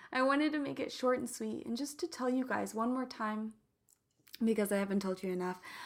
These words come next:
I wish I was there to hug all of you. Um, if you know me as a human, I'm just, like, arms wide open.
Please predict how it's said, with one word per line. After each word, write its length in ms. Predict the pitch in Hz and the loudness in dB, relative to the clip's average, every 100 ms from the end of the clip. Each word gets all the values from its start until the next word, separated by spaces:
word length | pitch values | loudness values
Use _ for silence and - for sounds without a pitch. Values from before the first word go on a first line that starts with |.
| - | 2
I 100 | 240 | 6
wish 240 | 277 311 | 8 6
I 40 | 427 | 6
was 180 | 427 - | 4 6
there 200 | 220 226 | 4 4
to 100 | 208 | 0
hug 380 | - 202 202 - | 2 2 2 2
all 160 | 185 196 | 0 0
of 140 | 196 | -2
you. 340 | 254 285 302 302 - - - - | 0 4 2 0 -12 -20 -12 2
Um, 180 | 240 240 | 4 4
if 200 | 247 254 | 2 2
you 120 | 269 | 2
know 220 | 247 247 | 4 4
me 160 | 269 285 | 4 2
as 140 | 262 | 2
a 40 | |
human, 540 | 254 - 208 202 190 180 | -2 0 2 2 2 0
I'm 240 | - 220 220 | 0 2 2
just, 360 | 226 208 - | 0 -2 -2
like, 300 | 220 175 139 - - | 2 2 0 -8 4
arms 380 | 208 214 220 208 | 8 8 6 4
wide 180 | 214 190 | 2 4
open. 520 | 175 180 190 175 190 | 4 2 2 0 -2